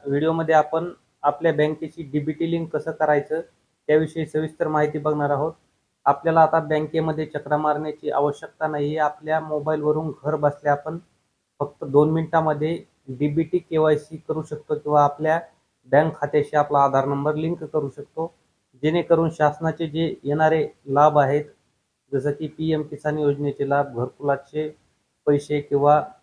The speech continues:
अ, पेन्शन, लाडक्या बहिणींचे पैसे, अशा सर्व प्रकारचे जे शासकीय लाभ असतात ते डीबीटी मार्फत आपल्या खात्यावर येत असतात.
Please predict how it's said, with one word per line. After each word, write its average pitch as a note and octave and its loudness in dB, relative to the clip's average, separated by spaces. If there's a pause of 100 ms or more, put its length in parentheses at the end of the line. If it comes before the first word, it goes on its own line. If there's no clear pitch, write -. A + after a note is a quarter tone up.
(520)
अ, B2 -4 (480)
पेन्शन, D3+ -2 (440)
लाडक्या C3+ 2
बहिणींचे D3 -2
पैसे, D3+ -4 (400)
अशा C#3 -4
सर्व D#3 2
प्रकारचे D#3+ -4
जे D3 -4
शासकीय D3 -4
लाभ D3 4
असतात D3+ -2
ते D#3+ -8 (440)
डीबीटी D3+ 2
मार्फत D#3 2
आपल्या D3+ 2 (680)
खात्यावर D3+ 2
येत D3+ 2
असतात. D3 0